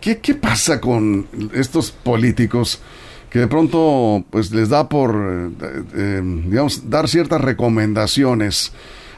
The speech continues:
Alito Moreno, el dirigente nacional del pri, está enfrentando una polémica en redes sociales tremenda y en plenas, eh, campañas. Usted sabe que en las campañas, pues, hay espionaje mucho más de lo normal.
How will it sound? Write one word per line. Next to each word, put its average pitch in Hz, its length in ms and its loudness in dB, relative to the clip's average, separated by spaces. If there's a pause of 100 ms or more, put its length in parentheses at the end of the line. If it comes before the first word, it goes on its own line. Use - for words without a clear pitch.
Alito 165 480 2
Moreno, 151 400 4
el 131 60 4
dirigente 135 460 2
nacional 127 340 2
del 127 140 2
pri, 143 140 2
está 139 140 -2
enfrentando 139 500 2
una 139 160 4
polémica 123 640 2
en 107 80 2
redes 123 260 2
sociales 117 720 0 (680)
tremenda 135 800 2 (100)
y 113 60 0
en 127 140 2
plenas, 202 500 2
eh, 113 400 4
campañas. 156 680 2
Usted 196 200 0
sabe 208 320 2
que 165 60 0
en 147 60 6
las 143 140 2
campañas, 349 640 4
pues, 117 340 0
hay 131 300 2
espionaje 117 720 0
mucho 120 380 2
más 98 320 0
de 95 80 -4
lo 82 220 -6
normal. 95 600 0